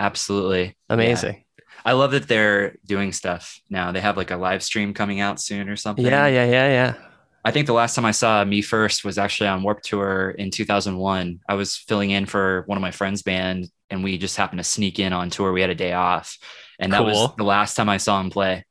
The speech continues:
Speaker 1: was literally twenty years ago.
Speaker 2: My gosh.
Speaker 1: Yeah, it's crazy, dude.
Speaker 2: Yeah, that's
Speaker 1: Time.
Speaker 2: awesome. There's a, uh,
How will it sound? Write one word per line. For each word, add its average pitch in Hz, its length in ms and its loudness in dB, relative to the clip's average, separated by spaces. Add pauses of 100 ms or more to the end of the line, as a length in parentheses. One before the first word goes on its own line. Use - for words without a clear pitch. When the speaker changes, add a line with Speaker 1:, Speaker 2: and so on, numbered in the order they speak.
(120)
Speaker 1:
was 98 140 -6
literally 98 240 2
twenty 101 240 -4
years 95 240 -4
ago. 92 260 0 (600)
Speaker 2:
My 127 260 -4
gosh. 113 640 0 (340)
Speaker 1:
Yeah, - 280 -2
it's - 100 -8
crazy, 87 340 -4
dude. 87 300 -4 (540)
Speaker 2:
Yeah, 123 160 2
that's 120 240 0
Speaker 1:
Time. 120 80 2
Speaker 2:
awesome. 113 320 2 (300)
There's 139 260 4
a, 135 160 6
uh, 107 300 4